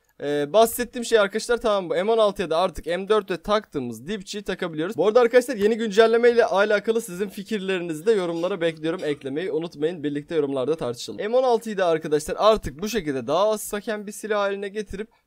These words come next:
kullanabileceğiz. Anlatmadığım farklı bir şey kaldı mı? Kalmadı zannedersem arkadaşlar. Yani tam olarak güncelleme bu kadar diyebilirim. Ultra H D güç ses kalitesine,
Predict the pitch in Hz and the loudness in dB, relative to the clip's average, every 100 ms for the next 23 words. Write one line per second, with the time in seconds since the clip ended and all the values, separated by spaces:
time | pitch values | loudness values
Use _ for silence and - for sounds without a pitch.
0 | _ 262 220 180 214 208 220 170 196 - | _ -6 -4 -2 -2 -2 -4 -6 -8 -10
1 | _ _ 170 214 254 247 226 233 240 220 | _ _ -6 -2 -2 0 -2 0 -2 0
2 | 220 226 208 - 226 208 247 220 175 180 | -2 -4 -12 -6 -6 -2 2 2 0 0
3 | 233 240 240 233 247 240 208 165 143 147 | 2 4 2 0 2 2 0 -4 -4 -4
4 | 143 139 143 139 143 139 185 - 240 226 | -2 -4 -4 -4 -6 -6 -10 -8 -2 -2
5 | 143 269 262 202 208 220 240 196 175 190 | -2 -4 -2 0 -2 -4 -8 -2 -2 0
6 | 226 220 214 208 180 208 185 175 - - | -2 2 2 2 0 -4 -2 -6 -8 -20
7 | - 254 247 190 170 - 139 180 208 - | -10 -8 -8 -4 -4 -4 -10 -6 -6 -8
8 | 147 127 117 202 226 - 226 226 - 190 | -12 -14 -8 -8 -8 0 2 2 0 -6
9 | 170 160 - 208 | -6 -10 -8 -10